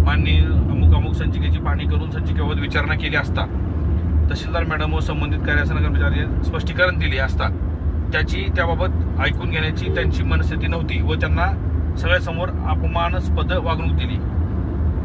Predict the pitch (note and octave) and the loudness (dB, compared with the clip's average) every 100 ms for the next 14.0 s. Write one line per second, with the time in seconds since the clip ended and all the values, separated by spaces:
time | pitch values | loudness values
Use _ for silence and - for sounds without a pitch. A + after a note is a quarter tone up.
0 | - - - - - - - - F3+ E3+ | 0 0 2 2 2 2 2 2 2 0
1 | D#3 - D#3+ D3+ D3+ - D#3 D3 C3 - | -2 -2 -2 0 0 0 2 0 0 0
2 | A#2+ B2+ B2+ - - D3+ - - - C#3 | 0 -2 0 0 0 0 0 0 0 -2
3 | - - - - - - - - C#3+ D3 | -2 0 0 0 0 -2 -2 -4 -2 -2
4 | D3+ E3 - F3+ F3+ - D#3 F#3+ F#3 F3 | 0 0 0 0 -2 0 0 2 0 0
5 | F3 E3+ E3+ E3 E3+ E3+ E3 E3 D3 - | -4 -2 -4 -2 -2 -2 -4 -4 -4 -4
6 | - - - - - - - - - F3 | -2 -2 0 0 0 0 -4 -2 2 2
7 | E3+ E3 F3+ F#3 D#3+ E3+ D#3+ D#3+ - E3+ | 2 0 0 0 0 0 0 0 0 0
8 | E3+ C#3 B2 C#3 D3+ - - D#3+ D#3+ D3 | 0 0 0 -2 -2 -2 -2 0 0 0
9 | C3+ A#2 A2+ - - - - - - - | -2 -2 -4 -4 -4 -4 -2 -4 -2 -2
10 | - - - - - - D#3+ F3+ F3+ F3+ | -2 -2 -2 -2 -2 0 0 0 0 0
11 | G#3+ G3 F3+ D3+ C3 - - - - - | 0 -2 0 -4 -4 -6 -6 -4 -4 -4
12 | - E3 F3 F3 G3 F3 F3 D#3+ D3 F#3 | -2 0 0 0 -4 -4 -4 -4 -2 -2
13 | A3 A#3+ E3 - G#3+ A#3 G#3+ - - | -2 -2 -2 -2 0 0 0 -2 -2